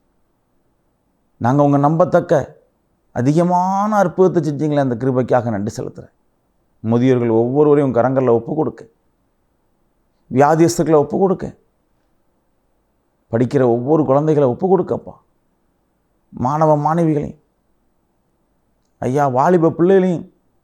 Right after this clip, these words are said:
வாலிப பையங்களையும் ஒப்பு கொடுத்து ஜெபிக்கிறேன் ஐயா. ஒரு பலத்த காரியத்தை செய்யுங்க.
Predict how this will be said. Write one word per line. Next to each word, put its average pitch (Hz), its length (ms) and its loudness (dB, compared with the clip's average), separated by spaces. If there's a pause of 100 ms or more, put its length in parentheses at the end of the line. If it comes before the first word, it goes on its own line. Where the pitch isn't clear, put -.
(120)
வாலிப 165 440 0
பையங்களையும் 196 540 0
ஒப்பு 208 180 -2
கொடுத்து 226 280 0
ஜெபிக்கிறேன் 180 400 -4
ஐயா. - 160 -18 (1000)
ஒரு 98 200 -6
பலத்த 131 360 -2
காரியத்தை 147 480 -2
செய்யுங்க. - 240 -14